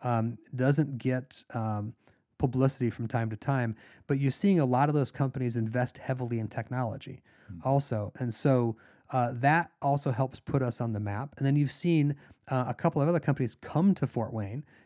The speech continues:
Speaker 1: you know, and, and, and wanna be headquartered in Fort Wayne,
Speaker 2: Mm-hmm.
Speaker 1: uh, that are technology-related companies. So all that, all that helps.
Speaker 2: So would you say Fort Wayne, I'm, we obviously have a big medical field, uh, banking. Would you say we're on the up and up in terms of technology, the way that Austin might have been seven years ago?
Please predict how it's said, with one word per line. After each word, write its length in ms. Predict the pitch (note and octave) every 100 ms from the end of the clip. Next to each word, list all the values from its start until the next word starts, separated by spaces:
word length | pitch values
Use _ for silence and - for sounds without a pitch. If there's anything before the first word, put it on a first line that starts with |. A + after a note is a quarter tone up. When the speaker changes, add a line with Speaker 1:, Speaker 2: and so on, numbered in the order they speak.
| -
Speaker 1:
you 100 | B2+
know, 140 | B2
and, 120 | B2
and, 260 | D#3 B2+ A#2+
and 180 | C3 B2
wanna 180 | B2 B2
be 120 | A#2+
headquartered 520 | - E3 D#3+ C#3+ B2+
in 80 | A2+
Fort 260 | - A#2+ -
Wayne, 300 | A2 G#2+ A2+
Speaker 2:
Mm-hmm. 440 | - - _ -
Speaker 1:
uh, 80 | A#2+
that 120 | A#2+
are 60 | A2+
technology-related 840 | - C3 - A#2+ A#2+ A#2 A2+ A2 G#2
companies. 440 | A#2+ A2+ A2 A2+
So 140 | -
all 160 | A#2 B2+
that, 200 | B2+ - - -
all 100 | B2+
that 100 | A2+
helps. 380 | - A2+ - -
Speaker 2:
So 120 | - A2
would 80 | G2+
you 100 | G2
say 240 | A2 G2
Fort 280 | - G2+ D#2
Wayne, 380 | F2 F2 E2+ D#2
I'm, 200 | E2+ - _
we 140 | F#2 F2
obviously 340 | E2+ D#2+ E2+
have 140 | E2 D#2
a 40 | D#2 - _
big 140 | - D#2+
medical 340 | D#2+ D#2 E2
field, 340 | - E2+ E2 D2+ _ -
uh, 140 | F2+ D#2 -
banking. 360 | - E2 D2+ D#2 - _
Would 100 | - F2
you 40 |
say 160 | - F2+
we're 200 | E2+ E2+
on 120 | F2
the 100 | E2
up 140 | F#2
and 80 | E2+
up 160 | F2 G2
in 80 | F2
terms 240 | F2 E2+
of 60 | -
technology, 600 | F2 F2 F2+ F#2 G#2 G#2+
the 100 | E2+
way 140 | E2+
that 220 | D#2+ D#2 -
Austin 360 | D2+ - F#2+ F2+
might 120 | F2+
have 80 | E2+
been 320 | F#2 F2 E2+ _ _ _ _
seven 240 | - F2+ E2+
years 140 | E2+
ago? 180 | G2 A2+